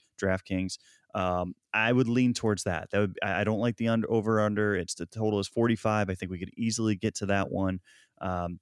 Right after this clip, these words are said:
both these teams kinda play into each other's, uh, weaknesses a little bit. Cleveland's rush defense, obviously bad. Denzel Ward's out for this game. Uh, we saw Greg Newsome and Greedy Williams are gonna be,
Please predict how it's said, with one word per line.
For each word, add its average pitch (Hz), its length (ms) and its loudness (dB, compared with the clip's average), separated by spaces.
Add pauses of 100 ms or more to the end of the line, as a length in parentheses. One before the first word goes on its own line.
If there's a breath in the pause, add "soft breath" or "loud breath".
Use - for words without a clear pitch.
both 117 160 4
these 131 160 2
teams 120 200 2
kinda 110 200 0
play 113 340 2
into 110 240 2
each 101 160 0
other's, 101 400 0 (340 soft breath)
uh, 87 180 -2
weaknesses 165 440 2
a 180 60 6
little 175 200 4
bit. 185 240 2 (280 soft breath)
Cleveland's 139 440 4
rush 117 220 2
defense, 120 460 0
obviously 107 320 2
bad. 101 260 4 (460 soft breath)
Denzel 123 320 6
Ward's 104 280 4
out 98 160 0
for 110 100 -2
this 101 180 2
game. 98 520 2
Uh, 90 160 -2
we 92 100 -2
saw 98 200 2
Greg 104 260 0
Newsome 104 380 2
and 92 300 0
Greedy 104 320 2
Williams 98 440 2
are 92 40 0
gonna 92 180 0
be, 92 160 0